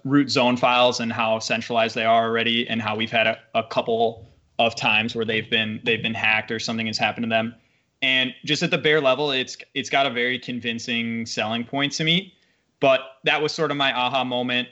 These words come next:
like, reading through the code, uh, fully reading the white paper and re-, recognizing what you could actually, like, it's not just the central, the root, like, replacing the zone files. It's a, it's a building a system where you can put a name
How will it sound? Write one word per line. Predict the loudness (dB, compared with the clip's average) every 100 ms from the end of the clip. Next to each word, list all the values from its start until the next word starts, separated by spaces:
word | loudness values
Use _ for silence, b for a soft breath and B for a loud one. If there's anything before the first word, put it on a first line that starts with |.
| _
like, | -6 -6 -4
reading | -2 0 0
through | -2 -4
the | -4
code, | 0 2 4 2 0 -6 _ _ _ 2
uh, | 4 4
fully | 4 2 4
reading | 2 2 2
the |
white | 2 2
paper | 2 0
and | -2 -4 -8
re-, | -12 -2
recognizing | -2 0 -4 -2 -2 -2 -4 -4
what | -4 -4
you |
could | -4 -2
actually, | -2 -2 -4 -4 -4 -6 -10 _ _ _ _ -2
like, | 0
it's | 0 0
not | 0 0
just | -2 -4 -8 -18 _ _ _ _ _ -10
the | -10
central, | -8 -2 0 0 -4 -4
the | -6
root, | -4 -6 -6
like, | -6 -6 -4
replacing | -4 0 0 2 0 0 -2 -6 _
the | -8 -2
zone | 0 0
files. | 0 2 2 2 -2 B B B -4
It's | 0
a, | -2 -2
it's | -4 -4
a |
building | -8 -4 2 2 2
a | 0
system | -4 -4 -4 -2
where | -2 0
you | -2
can | -4
put | -2 0
a |
name | 2 2 2 0